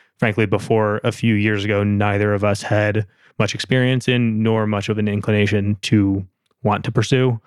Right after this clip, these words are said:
Uh, and we just kind of did it because it was something that we wanted to try. So there are any number of details, but I'll, I'll, I'll leave it at that. I think that's,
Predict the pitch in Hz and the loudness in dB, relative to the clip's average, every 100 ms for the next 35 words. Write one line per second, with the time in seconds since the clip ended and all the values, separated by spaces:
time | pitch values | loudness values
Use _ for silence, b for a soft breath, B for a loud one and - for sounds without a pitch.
0 | b b 107 104 101 107 104 101 107 101 | b b -2 0 0 0 -2 -4 -4 -4
1 | 92 101 101 98 101 104 101 98 - _ | -2 0 0 0 -2 0 -2 -4 -10 _
2 | _ _ - 107 98 - 98 101 95 101 | _ _ 0 2 2 0 0 0 0 0
3 | 98 98 95 - - 92 123 - _ b | 0 -2 -4 -4 -2 -2 -2 -6 _ b
4 | - 110 107 110 _ _ _ _ _ _ | -2 0 0 -2 _ _ _ _ _ _
5 | 147 135 135 127 117 110 98 101 101 117 | -2 2 2 2 2 0 -2 -2 0 0
6 | 117 123 123 117 123 120 117 107 - 98 | 0 0 -2 -2 -2 0 -2 -4 -6 -8
7 | 104 101 104 98 - - | -6 -4 -4 -6 -8 -14